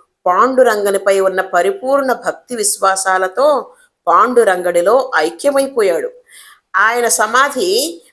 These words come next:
పండరీపురానికి పది కిలోమీటర్ల దూరంలో ఉన్న గోపాలపురం అనే ఊరిలో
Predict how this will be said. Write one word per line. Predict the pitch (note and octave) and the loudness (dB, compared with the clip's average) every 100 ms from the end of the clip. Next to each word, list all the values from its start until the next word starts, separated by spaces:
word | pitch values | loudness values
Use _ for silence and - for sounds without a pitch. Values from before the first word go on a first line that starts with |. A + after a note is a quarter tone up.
| _ - | _ -4
పండరీపురానికి | F3+ F#3+ B3 D4+ - A#3+ G#3+ G#3+ G#3+ | -4 0 0 0 -2 0 0 0 -6
పది | A3 F3 A3 | -2 -2 -2
కిలోమీటర్ల | - B3 C#4 C4+ C4 B3 | -2 0 0 0 -2 -4
దూరంలో | A3 G#3+ G#3 G3+ G3+ | 0 -2 -2 -2 -2
ఉన్న | G3 G3 | -2 -4
గోపాలపురం | F#3+ D#3+ E3+ A3+ A#3 A#3 G#3+ G3+ | -4 -4 -2 0 0 0 -2 -2
అనే | G3 F#3+ | -4 -6
ఊరిలో | F3+ F3+ F#3 G3 D#3+ D3+ E3 | -6 -6 -4 -2 0 0 -2